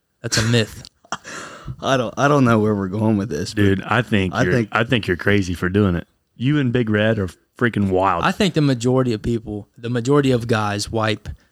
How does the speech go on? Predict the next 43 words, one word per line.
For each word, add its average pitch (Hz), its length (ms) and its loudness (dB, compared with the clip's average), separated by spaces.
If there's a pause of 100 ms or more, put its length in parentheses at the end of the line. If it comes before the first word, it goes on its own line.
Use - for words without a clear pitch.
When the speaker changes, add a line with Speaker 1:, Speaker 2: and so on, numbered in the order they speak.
(120)
Speaker 1:
uh, 104 240 -4
front 113 280 0
to 107 60 -12
back, 98 500 -14
but 131 300 4
I 117 80 -4
think 131 220 -2
there's 135 180 4
a 127 60 0
good 131 180 4
number 120 260 2
out 113 140 -2
there 113 180 0
that 110 140 0
wipe 113 240 0 (240)
probably 135 240 0
back 120 280 -2
to - 80 -10
front 139 340 -4 (100)
and 117 80 -6
are 107 80 -6
fine 135 380 0
with 104 180 -4
it 98 80 -10
Speaker 3:
I, 120 240 2
Speaker 1:
and 131 220 0
live 143 200 0
their, 135 160 0
Speaker 3:
I've 131 120 0
Speaker 1:
live, 143 160 0
Speaker 3:
talked 135 240 -2
to 117 60 0
Speaker 1:
live 127 280 0
Speaker 3:
probab- 127 60 2
Speaker 1:
normal, 147 400 2
healthy 131 360 -2
lives. 107 580 -6
Speaker 3:
I've 120 200 2
talked 123 280 -2
to 107 60 -4
probably 95 520 0
twenty 104 360 0
people, 104 400 0